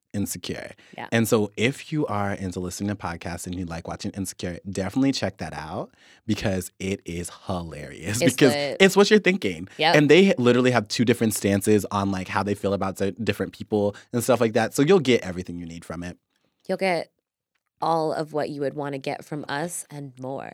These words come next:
Speaker 1: Yeah, it's Black Girl Magic,
Speaker 2: And
Speaker 1: and so
Speaker 2: more.
Speaker 1: you'll love it.
Speaker 2: It's so good.
Speaker 1: Ugh, it's so, so, so good. But anyway.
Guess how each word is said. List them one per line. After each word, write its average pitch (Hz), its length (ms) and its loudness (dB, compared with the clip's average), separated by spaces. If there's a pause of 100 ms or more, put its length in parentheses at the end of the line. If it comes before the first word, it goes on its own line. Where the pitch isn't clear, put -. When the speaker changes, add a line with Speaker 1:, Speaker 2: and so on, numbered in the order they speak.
Speaker 1:
Yeah, 95 200 -4
it's - 120 -10
Black 101 180 -4
Girl 82 140 -8
Magic, 80 380 -12
Speaker 2:
And 73 80 -12
Speaker 1:
and 85 140 -10
so - 340 -10
Speaker 2:
more. 135 100 -12
Speaker 1:
you'll 92 100 -6
love 98 220 -12
it. 123 160 -12
Speaker 2:
It's 196 160 0
so 147 200 2
good. 131 380 -6
Speaker 1:
Ugh, 85 140 -10 (140)
it's - 120 -20
so, - 140 -16
so, - 160 -16
so - 120 -20
good. - 180 -20 (380)
But 104 100 -2
anyway. 90 240 -4